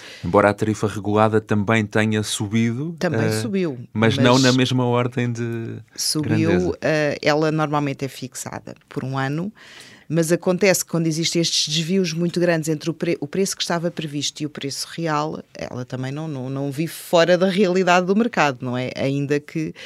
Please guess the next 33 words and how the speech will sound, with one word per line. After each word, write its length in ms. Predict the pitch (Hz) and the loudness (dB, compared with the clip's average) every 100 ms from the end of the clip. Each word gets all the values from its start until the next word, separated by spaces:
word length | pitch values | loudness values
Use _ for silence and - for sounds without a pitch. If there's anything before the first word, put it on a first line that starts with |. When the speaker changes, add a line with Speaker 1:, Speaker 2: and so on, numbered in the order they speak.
| - - | -18 -2
Speaker 2:
tenha 240 | 170 160 | 0 2
alguma 260 | 156 175 180 | 0 2 0
proteção. 640 | - - 165 - 127 113 - - - - - - | -2 -4 -2 -2 -4 -6 -12 -20 -20 -20 -20 -8
Existem 480 | - 151 170 - 165 | -4 -2 0 0 0
revisões 400 | 147 160 147 147 | 0 -2 -2 -2
trimestrais 600 | 156 156 - 135 135 147 | -4 -6 -6 -6 -6 -6
para 120 | 165 | -8
corrigir 720 | - - 208 180 190 104 170 | -8 -2 0 2 2 2 -2
Speaker 1:
Uhum. 60 | 156 | -2
Speaker 2:
esse 180 | 143 - | -6 -8
desvio. 540 | - 127 135 135 175 - - - - | -10 -8 -6 -6 -10 -16 -20 -20 -16
Foi 240 | - 185 | 0 0
feita 500 | 175 170 160 160 147 - | 2 0 0 0 -2 -2
uma 420 | 156 156 143 131 - | -4 -2 -2 -4 -4
em 220 | 143 139 | -2 -2
abril 340 | 135 170 294 285 _ _ - | -2 -2 -4 -6 _ _ -4
e 60 | |
outra 220 | 160 156 147 | -4 -4 -8
em 60 | |
julho 380 | 131 131 151 170 - | -8 -10 -10 -10 -4
e 100 | 151 | -2
houve 220 | 135 131 | -2 -4
aumentos, 580 | 131 131 131 - - - | -6 -6 -8 -8 -8 -4
mas 220 | 170 147 | -4 -4
aumentos, 600 | 131 127 127 131 - - | -6 -6 -8 -10 -10 -6
eh, 100 | 143 135 131 | -4 -6 -8
relativamente 840 | 139 135 139 139 139 135 131 - 135 | -8 -6 -6 -6 -6 -8 -12 -12 -10
na 120 | 127 127 | -10 -8
casa 240 | 120 117 | -10 -10
dos 160 | - - | -14 -14
três 260 | - - | -12 -12
por 140 | - - | -10 -8
cento. 640 | - 180 214 196 - - | -4 -2 -2 -4 -8 -18